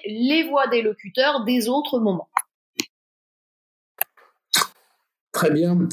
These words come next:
Speaker 2: Euh, où, où en est la, la recherche, euh, académique, j'allais dire, en matière de re-, de reconnaissance automatique du locuteur et,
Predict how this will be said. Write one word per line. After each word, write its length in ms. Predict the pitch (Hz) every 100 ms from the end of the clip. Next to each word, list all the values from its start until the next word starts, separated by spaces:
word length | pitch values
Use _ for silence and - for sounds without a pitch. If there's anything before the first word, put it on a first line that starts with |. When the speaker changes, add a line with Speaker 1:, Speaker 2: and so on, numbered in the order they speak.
| - - -
Speaker 2:
Euh, 200 | - -
où, 360 | 220 254 208 220
où 180 | 262
en 80 | 233
est 120 | 196 190
la, 380 | 147 135 139
la 160 | 156 156
recherche, 640 | 139 143 - 165 165 -
euh, 260 | - 139 135
académique, 580 | 147 - - 170 190 196
j'allais 240 | - 139 135
dire, 160 | 160
en 80 | 147
matière 320 | 135 - 160
de 80 | 139
re-, 400 | 131 131 131 139
de 80 | 139
reconnaissance 640 | 135 135 156 147 165 165
automatique 460 | - 147 143 180 156
du 80 | 139
locuteur 580 | 131 - - 202 240
et, 220 | 151 131